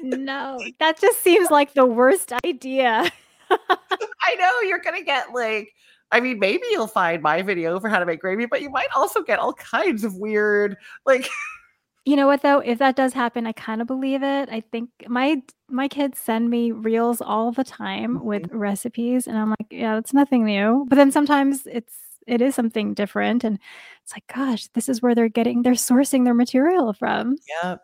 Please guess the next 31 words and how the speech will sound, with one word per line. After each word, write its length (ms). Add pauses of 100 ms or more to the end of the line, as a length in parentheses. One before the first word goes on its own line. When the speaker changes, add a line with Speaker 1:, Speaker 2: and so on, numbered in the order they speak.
(140)
Speaker 2:
yeah. 280
It, 180
it, 160
it, 140
it's 180
a 60
little 220
bit, 300
it's, 240
it's 160
scary, 640
like, 400 (240)
in 180
terms 260
of, 60
yes, 200
looking 240
at 80
our 100
children 460
and 120
their 140
short 240
attention 380
spans 420
and 120
how 100
Speaker 1:
Yeah. 280
Speaker 2:
they're 160
doing 200
that. 280